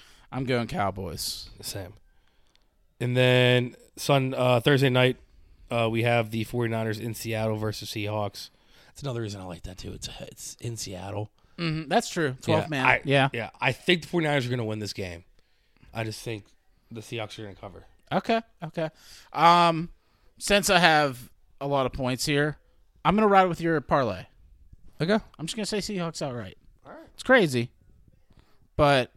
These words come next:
Speaker 1: I'm thinking, hey, crazier things have happened.
Speaker 2: All right. Uh, next game, Friday.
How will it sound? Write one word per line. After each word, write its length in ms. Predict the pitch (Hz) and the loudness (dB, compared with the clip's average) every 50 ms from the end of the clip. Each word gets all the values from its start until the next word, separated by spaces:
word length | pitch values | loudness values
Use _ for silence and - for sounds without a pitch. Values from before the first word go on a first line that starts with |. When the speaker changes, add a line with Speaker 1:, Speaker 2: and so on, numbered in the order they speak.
| _ - | _ -4
Speaker 1:
I'm 120 | 147 170 156 | -2 -2 0
thinking, 340 | - 185 170 151 - 156 143 | 0 0 0 0 0 -2 0
hey, 200 | 147 175 190 180 - - | 0 -2 -2 -4 -6 -6
crazier 340 | - 143 147 135 143 143 127 | -4 -2 -2 -2 -2 -4 -4
things 220 | - 139 135 120 | -4 -4 -4 -4
have 80 | 110 123 | -4 -2
happened. 360 | 117 110 107 - 92 98 - - _ _ _ _ _ _ _ _ _ _ _ _ _ _ _ _ _ _ _ _ - | -2 -2 -4 -6 -10 -14 -16 -18 _ _ _ _ _ _ _ _ _ _ _ _ _ _ _ _ _ _ _ _ -20
Speaker 2:
All 60 | 98 101 101 107 | -20 -20 -20 -20
right. 120 | 127 131 123 _ _ _ _ _ _ _ _ _ _ _ _ _ _ _ _ _ _ _ - - - - _ _ - - _ _ - _ - | -20 -20 -20 _ _ _ _ _ _ _ _ _ _ _ _ _ _ _ _ _ _ _ -20 -20 -20 -20 _ _ -20 -20 _ _ -20 _ -6
Uh, 400 | 131 131 127 127 127 127 127 120 | -2 0 2 2 2 2 2 0
next 420 | 120 120 131 151 160 - - - | 0 0 2 2 2 0 -2 -6
game, 320 | - 143 127 117 107 98 92 | -6 -6 -4 -6 -6 -8 -12
Friday. 960 | - - - - - 107 104 98 104 131 160 185 165 120 104 98 87 78 | -16 -20 -20 -16 -14 -10 -8 -6 -4 -4 -4 -4 -4 -4 -6 -6 -8 -12